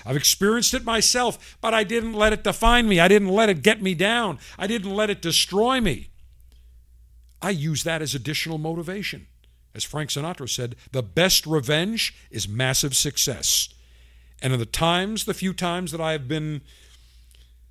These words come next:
slighted, discriminated against, absolutely I've used that as motivation.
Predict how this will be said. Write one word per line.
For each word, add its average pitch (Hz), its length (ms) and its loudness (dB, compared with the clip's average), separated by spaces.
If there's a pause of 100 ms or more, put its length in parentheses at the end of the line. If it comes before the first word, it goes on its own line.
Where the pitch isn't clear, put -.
slighted, 175 720 0 (180)
discriminated 185 760 2
against, 196 600 -4 (1000)
absolutely 151 640 -2
I've 135 160 0
used 139 300 -4
that 139 160 -2
as 113 100 -4
motivation. 113 640 -6